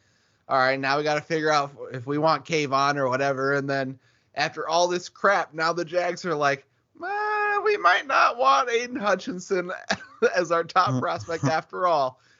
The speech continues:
Speaker 1: And then this entire, all of these months have just been wasted of all of this stuff trying to, like, just, you know, do work on these prospects and everything because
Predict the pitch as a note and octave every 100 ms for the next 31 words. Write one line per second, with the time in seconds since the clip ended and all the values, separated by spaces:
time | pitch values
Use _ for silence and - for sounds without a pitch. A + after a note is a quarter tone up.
0 | _ _ _ - E3+ F3 E3+ F3+ - D3+
1 | D3 - D#3 F3 G3+ G3 - D3 F3+ A3+
2 | G#3 A3 G3 E3 D#3+ - - D3+ D3+ -
3 | C#3+ C3 B2+ C#3+ D#3 - A#2+ G#2 G#2+ A2
4 | A#2+ C#3+ D#3+ D#3 D#3+ - D3+ C#3+ C#3+ -
5 | C#3 C3+ B2 A2+ G#2+ - _ _ _ _
6 | _ _ _ - B2 - A#2+ A#2 G2+ G2+
7 | A2 G#2+ A#2 C#3+ D3 B2+ A#2 A2+ - B3
8 | D#4+ - A#3+ A3+ A3+ - G3+ F3 F3 F#3+
9 | F#3+ F3 E3+ D3+ D3+ C3+ C3 C3 B2+